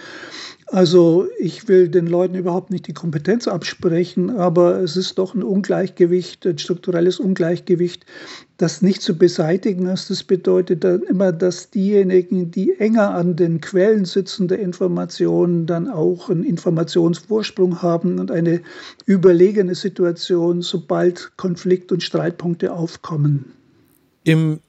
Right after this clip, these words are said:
Speaker 2: letzten Suchverfahren, das sich allein auf Gorleben fokussiert hat, trotz der Bedenken, die Wissenschaftlerinnen und Wissenschaftler schon in den achtziger Jahren gegen diesen Standort hatten. Dieses erste Verfahren war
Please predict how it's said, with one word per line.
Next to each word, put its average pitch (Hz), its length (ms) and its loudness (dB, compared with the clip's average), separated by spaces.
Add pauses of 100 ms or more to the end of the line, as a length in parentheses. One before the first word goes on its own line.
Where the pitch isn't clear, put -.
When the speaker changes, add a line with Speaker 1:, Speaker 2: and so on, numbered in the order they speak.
Speaker 2:
letzten 160 520 0
Suchverfahren, 120 760 -2
das 117 180 -6
sich 117 200 -10
allein 123 360 -4
auf 135 220 -10
Gorleben 120 560 0
fokussiert 113 880 -8
hat, - 380 -8
trotz - 680 -4 (200)
der 107 420 -2 (760)
Bedenken, 120 640 -2
die 117 380 -2
Wissenschaftlerinnen 117 760 -4
und 107 140 -8
Wissenschaftler 113 680 -6
schon 117 180 -6
in 107 120 -6
den 107 180 -6
achtziger 110 400 -4
Jahren 101 380 -2
gegen 107 200 -6
diesen 101 260 -6
Standort 104 520 -8
hatten. 113 320 -8 (640)
Dieses 117 400 -4
erste 139 400 -2
Verfahren 127 680 -2
war 117 680 -2